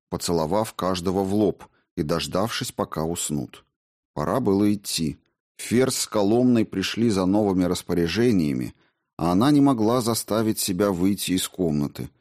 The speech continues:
и всё смотрела и смотрела на тихо посапывающих, успокоенных мальчиков. Ей уже доложили, кто сбежал из зеркал.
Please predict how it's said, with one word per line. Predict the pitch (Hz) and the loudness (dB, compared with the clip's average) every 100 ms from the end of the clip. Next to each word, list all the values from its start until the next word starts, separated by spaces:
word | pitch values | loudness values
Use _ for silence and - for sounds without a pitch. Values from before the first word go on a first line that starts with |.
| _ _ 80 | _ _ -6
и | |
всё | - 87 | -4 -4
смотрела | 82 82 76 - 120 120 | -2 -2 -2 0 0 0
и | - | -2
смотрела | 90 92 90 - 82 82 78 82 _ _ _ | -2 -2 -2 0 0 2 0 -4 _ _ _
на | 80 | -4
тихо | 76 120 120 | -2 -2 -2
посапывающих, | 110 104 - 92 87 80 80 78 - - - - | -2 -4 -2 -2 -2 -2 -4 -4 -6 -10 -12 -8
успокоенных | - - - 80 78 73 76 - | -6 -6 -6 -4 -2 -2 -6 -6
мальчиков. | 78 60 - - - - _ _ _ _ _ _ _ - | -8 -8 -10 -12 -16 -20 _ _ _ _ _ _ _ -8
Ей | 82 104 165 | -2 2 4
уже | 151 135 | 4 2
доложили, | 123 120 120 104 117 147 110 | 2 4 2 2 2 2 2
кто | - 110 117 | 0 -2 -2
сбежал | 87 87 92 104 | -2 -2 0 0
из | 98 80 | 0 0
зеркал. | 82 85 - 95 76 | -2 -2 0 0 0